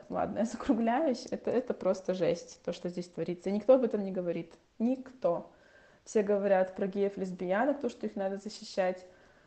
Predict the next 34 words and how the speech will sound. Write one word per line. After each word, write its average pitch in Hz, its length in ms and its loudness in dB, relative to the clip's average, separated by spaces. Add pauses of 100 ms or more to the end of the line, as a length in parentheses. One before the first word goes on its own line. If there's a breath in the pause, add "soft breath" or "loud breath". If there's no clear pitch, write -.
(180 loud breath)
Э, 190 260 2
все 208 220 2
говорят, 196 420 4
что 175 420 0
Путин 190 360 -4
подавись 190 480 -4
своим 180 240 0
газом. 220 540 2
Вопрос, 202 720 0
а 180 400 2 (160)
<laughs> - 160 -4
что - 300 0
делать 339 420 2
мы 233 100 4
будем 208 320 4
зимой? 202 540 2 (880 soft breath)
Э, 202 520 6
нас 202 400 0
геи-лесбиянки 220 960 2
как-то 349 300 -2
навяжут 269 420 4
нам 254 140 0
шарфиков, 269 580 -2
носочков 254 600 -2
или, 262 160 -2
или 240 180 -2
как 208 380 -4
вообще? - 420 -8 (140)
Как 220 220 -4
мы 202 100 -2
будем 196 240 -6 (800)
согреваться? 214 680 0
Короче, 277 380 0
да, 190 300 2